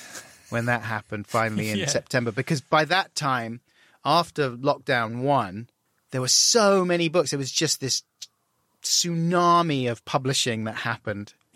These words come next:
Speaker 2: Yeah.
Speaker 1: uh, in September of twenty twenty.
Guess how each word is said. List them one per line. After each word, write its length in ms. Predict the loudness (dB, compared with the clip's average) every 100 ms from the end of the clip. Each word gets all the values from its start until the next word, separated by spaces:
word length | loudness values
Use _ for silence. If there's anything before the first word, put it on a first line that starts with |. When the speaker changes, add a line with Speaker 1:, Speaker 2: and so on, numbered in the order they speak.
| -6
Speaker 2:
Yeah. 520 | -4 -2 -4 -4 -4 -6
Speaker 1:
uh, 40 |
in 220 | -6 -2
September 920 | 0 0 -2 -4 -4 -2 -2 -4 -4 -8
of 160 | -14 -8
twenty 320 | -6 -6 -8
twenty. 580 | -8 -8 -8 -12 -14